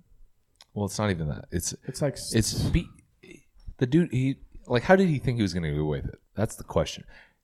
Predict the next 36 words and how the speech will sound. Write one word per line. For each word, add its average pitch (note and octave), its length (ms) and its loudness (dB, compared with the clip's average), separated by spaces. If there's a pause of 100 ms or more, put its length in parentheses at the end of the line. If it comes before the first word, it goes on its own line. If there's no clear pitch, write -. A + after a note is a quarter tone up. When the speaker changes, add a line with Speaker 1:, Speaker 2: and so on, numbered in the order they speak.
Speaker 1:
'Cause E2+ 340 2 (140)
Speaker 2:
Oh, - 160 -4
those B2 100 -2
Speaker 1:
first F3+ 240 6
off, G2 180 8
you G#2 80 4
think A#2+ 220 0
you're A2+ 100 0
gonna G2 140 2
outsmart, F#2 840 0 (140)
like, D#2 160 -8 (440)
the D#2 80 -8
police. E2 480 -2 (240)
Plus, - 240 0
it's, - 240 -2
you G2+ 180 -2
know, A#2+ 280 8
it's - 100 2
gonna G#2+ 160 2
get F#2 140 0
national E2 320 0
attention D#2 320 -4
'cause E2 160 -2
you F2+ 180 2
are G2+ 120 8
a G#2 60 -2
celebrity. - 680 -8
Speaker 2:
Oh, - 60 -10
Speaker 1:
So A#2 300 6
it's G2+ 100 4
Speaker 2:
super. - 100 -12
Speaker 1:
for F2+ 120 2
sure B2+ 400 6
gonna A#2 200 4
go E2+ 120 8
viral, D2+ 520 0